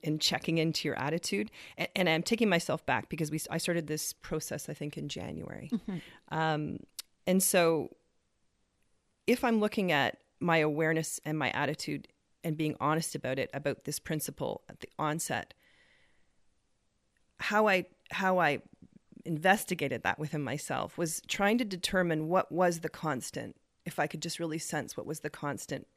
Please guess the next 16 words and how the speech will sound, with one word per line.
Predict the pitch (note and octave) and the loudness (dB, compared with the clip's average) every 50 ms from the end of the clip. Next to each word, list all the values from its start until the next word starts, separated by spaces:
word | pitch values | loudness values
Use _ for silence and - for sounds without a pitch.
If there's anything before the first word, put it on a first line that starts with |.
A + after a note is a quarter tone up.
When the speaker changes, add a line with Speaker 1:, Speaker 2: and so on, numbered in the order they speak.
| _ - | _ -14
Speaker 1:
from | - D#3 D3 C#3+ | -10 -6 -4 -2
when | D3+ D3 D3 | -2 0 0
I | C#3+ C#3+ | 0 0
remember, | C3+ C#3 C#3 C#3+ C#3+ C#3 C#3+ C#3+ C#3 C3 B2 | 0 -2 -2 -2 -2 -2 -2 -2 -2 -4 -6
my | C#3 - - | -6 -8 -10
conscious | - - C#3+ C#3 - - C3+ - | -8 -6 -6 -6 -6 -8 -8 -8
memories | D3 C#3 C3+ B2 C3+ - | -6 -6 -4 -6 -6 -8
go | - D3 | -10 -10
back | C#3+ - G2 C#3+ - - | -10 -8 -10 -10 -8 -8
pretty | - D3 C#3+ C3+ - D3 - | -8 -8 -6 -8 -10 -10 -6
young, | - F#3 F3+ C#3 C#3 D3+ G3 F#3+ - _ - - - - C4 | -4 -2 -2 -2 -2 -2 -4 -4 -6 _ -20 -20 -12 -6 -4
Speaker 2:
Mm-hmm. | A#3+ G3 F3 G3 G#3 | -4 -2 -2 -2 -2
Speaker 1:
to | B3 A#3 E3+ | 0 0 0
now. | E3+ F3+ F#3 E3 C#3+ A2 F#2 E3 - _ _ _ _ _ _ _ _ _ _ _ _ _ _ - | 2 2 2 2 2 0 -2 -6 -10 _ _ _ _ _ _ _ _ _ _ _ _ _ _ -6
What, | - D#3+ - - - _ _ _ _ | -6 -6 -6 -6 -12 _ _ _ _
what's, | - E3+ F#3 F3 - - - | -2 0 0 0 0 -4 -10